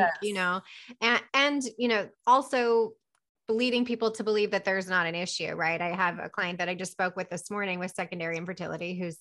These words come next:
Speaker 1: had an I U D in between then, and again, said, "Well, it wasn't a hormonal I U D." But from an energetic perspective as well, like, your body has just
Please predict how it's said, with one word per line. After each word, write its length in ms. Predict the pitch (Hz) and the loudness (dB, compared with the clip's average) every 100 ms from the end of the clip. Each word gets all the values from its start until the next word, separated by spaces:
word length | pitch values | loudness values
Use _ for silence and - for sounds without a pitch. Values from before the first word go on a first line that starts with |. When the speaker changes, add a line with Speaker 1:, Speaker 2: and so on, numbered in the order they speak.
| _ | _
Speaker 1:
had 240 | 170 180 | 0 0
an 140 | 180 170 | 0 -2
I 140 | 185 | -2
U 200 | 185 185 | 0 -2
D 380 | 175 262 233 220 _ - | -2 0 2 0 _ -6
in 100 | 208 | -2
between 460 | 202 - - 226 | -2 -2 -2 0
then, 300 | 214 151 165 214 | 0 -2 -4 -4
and 120 | 180 | -6
again, 360 | 170 170 160 | -4 -4 -4
said, 240 | 180 190 170 | -4 -4 -2
"Well, 160 | 190 | -2
it 100 | 196 | -2
wasn't 260 | 190 208 214 | -2 -2 -2
a 60 | 196 | -4
hormonal 500 | 202 185 196 202 190 | -4 -2 -2 -2 -4
I 100 | 180 | -4
U 160 | 175 | -4
D." 300 | 170 160 170 - - - - _ | -4 -6 -6 -12 -20 -20 -20 _
But 200 | 233 220 | 0 0
from 160 | - 247 | 2 0
an 80 | 233 | 0
energetic 760 | 202 226 226 202 165 240 247 | 0 -2 -2 -2 0 0 -2
perspective 600 | - 214 - 185 180 185 | -6 -6 -2 -2 -2 -6
as 200 | 165 165 | -6 -6
well, 280 | 180 180 156 | -2 0 0
like, 240 | 165 165 - _ - _ _ - | -2 -6 -10 _ -20 _ _ -6
your 120 | 208 | -4
body 440 | 196 202 214 214 208 | 0 2 2 2 0
has 340 | 208 185 180 | 0 -2 -4
just 520 | - 208 208 - - | -2 -2 -2 -6 -10